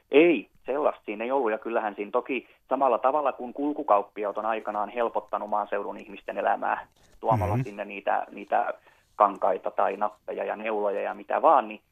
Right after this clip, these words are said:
Speaker 1: niin samalla tavalla myymäläautot teki. Et ihmisten ei tarvinnut lähteä, kun ei ollut julkisia kulkuneuvoja, ei ollut omia autoja, niin ei tarvinnut sit välttämättä käyttää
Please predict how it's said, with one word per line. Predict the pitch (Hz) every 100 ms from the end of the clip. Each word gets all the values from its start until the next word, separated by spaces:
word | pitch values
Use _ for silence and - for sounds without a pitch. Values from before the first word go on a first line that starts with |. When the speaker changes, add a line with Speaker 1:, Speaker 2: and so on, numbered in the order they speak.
| _ _ -
Speaker 1:
niin | 104
samalla | 110 113 104
tavalla | 120 123 120
myymäläautot | 120 147 123 101 110 - - -
teki. | - - - - -
Et | -
ihmisten | 113 104 - 107
ei | 104
tarvinnut | 127 123 117 113
lähteä, | 127 - 107
kun | - 139
ei | 135
ollut | 117
julkisia | 117 127 110 104 -
kulkuneuvoja, | 113 131 123 120 117 113 113 117 - _ _ _ _
ei | 139 123
ollut | 110 104
omia | 117 120 101
autoja, | - 131 117 101 104 104 -
niin | 107
ei | 110
tarvinnut | 110 107 110 107
sit | -
välttämättä | 143 135 110 107 110
käyttää | 135 131 - 101